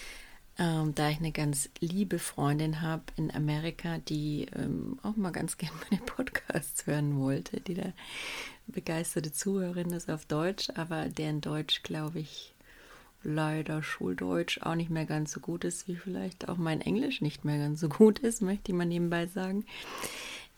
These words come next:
Ähm, dennoch werde ich das Experiment heute mal <laughs> wagen und mal versuchen, wieder in Englisch, äh, meinen Podcast zu machen. Also wieder in Englisch, das erste Mal in englischen Podcast zu machen, Premiere.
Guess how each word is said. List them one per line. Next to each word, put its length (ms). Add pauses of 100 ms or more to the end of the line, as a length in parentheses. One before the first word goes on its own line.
Ähm, 500 (640)
dennoch 720
werde 400
ich 220
das 180
Experiment 800
heute 180
mal 260
<laughs> 40
wagen 420
und 300
mal 160
versuchen, 960
wieder 420
in 220
Englisch, 680
äh, 300
meinen 320
Podcast 440
zu 60
machen. 120
Also 160
wieder 240
in 80
Englisch, 380
das 120
erste 280
Mal 160
in 100
englischen 360
Podcast 480
zu 80
machen, 180
Premiere. 720